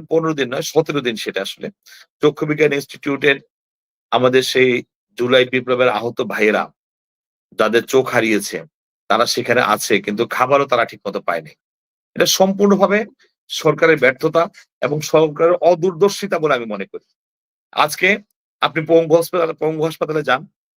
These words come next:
দেখবেন সেখানে একই অবস্থা। সেই ওয়ার্ডের সেই রোগীদের কোনো চিকিৎসা হচ্ছে না, তাদেরকে ঠিকমতো খাবারও দেওয়া হয় না, তাদের পর্যাপ্ত চিকিৎসা তো দূরের কথা, তাদেরকে ওষুধপত্র কিছুই দেওয়া হয় না। একই অবস্থা জাতীয় চক্ষু বিজ্ঞান ইনস্টিটিউটেও হচ্ছে।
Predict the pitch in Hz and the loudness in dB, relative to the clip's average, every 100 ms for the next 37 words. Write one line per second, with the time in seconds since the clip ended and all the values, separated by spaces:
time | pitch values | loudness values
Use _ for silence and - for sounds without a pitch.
0 | _ 139 147 151 147 147 151 131 127 135 | _ -4 0 0 0 0 2 2 0 -2
1 | 131 135 139 - _ _ - - 160 156 | -2 -4 -6 -8 _ _ -20 -4 2 4
2 | 147 147 165 165 - _ _ - 143 135 | 6 4 2 0 -6 _ _ -2 -2 0
3 | 135 139 143 139 139 - - 147 147 127 | -4 -2 -4 -2 -6 -6 -8 -6 -4 -4
4 | 127 135 135 - _ _ - - 127 135 | -4 -4 -4 -8 _ _ -12 -2 -2 0
5 | 139 135 135 139 - 113 123 147 139 139 | -2 -2 -4 -4 -2 2 4 4 4 4
6 | 139 135 135 151 _ - - - 135 151 | 4 2 0 -4 _ -20 -18 -4 2 2
7 | 151 151 151 156 165 - 156 175 175 170 | 4 2 2 0 -2 -6 -8 -4 -4 -2
8 | 165 170 160 156 131 123 135 143 131 139 | -2 0 0 -2 -2 -2 -4 -6 -4 -4
9 | 156 151 147 151 160 214 190 131 110 95 | -4 -4 -4 -6 -6 -6 0 2 2 0
10 | 92 - _ _ _ _ _ - 170 190 | -4 -8 _ _ _ _ _ -2 -2 2
11 | 208 185 - 190 202 _ _ _ _ _ | 0 0 0 0 -2 _ _ _ _ _
12 | _ _ _ 139 151 151 151 151 - 127 | _ _ _ 0 0 0 -4 -4 -4 -2
13 | 123 120 113 120 117 120 110 107 - | 0 0 -2 -4 -2 -2 -4 -6 -10